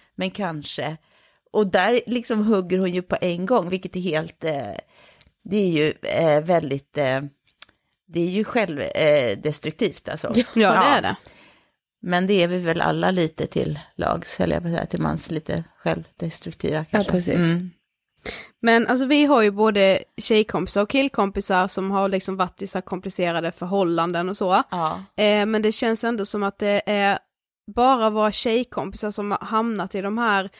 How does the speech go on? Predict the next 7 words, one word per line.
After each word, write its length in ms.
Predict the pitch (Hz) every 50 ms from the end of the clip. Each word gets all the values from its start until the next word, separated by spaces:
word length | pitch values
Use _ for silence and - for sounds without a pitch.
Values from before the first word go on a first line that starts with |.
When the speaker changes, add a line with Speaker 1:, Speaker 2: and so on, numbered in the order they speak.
| _ _ _ _ _ _ _ _ _ _ _ _ _ -
Speaker 2:
lägena 720 | 240 240 240 254 269 269 254 233 202 196 190 196 190 190
när 120 | 190 190
man 360 | 202 208 190 185 185 196 196 - - _
liksom 440 | 214 202 - - 208 190 196 185 - _ _ _ 202 -
bara 480 | 233 240 254 269 254 233 208 208 202
letar 500 | 202 214 233 240 254 - _ - 190 175
efter 500 | - - 202 - - - - 196 190 -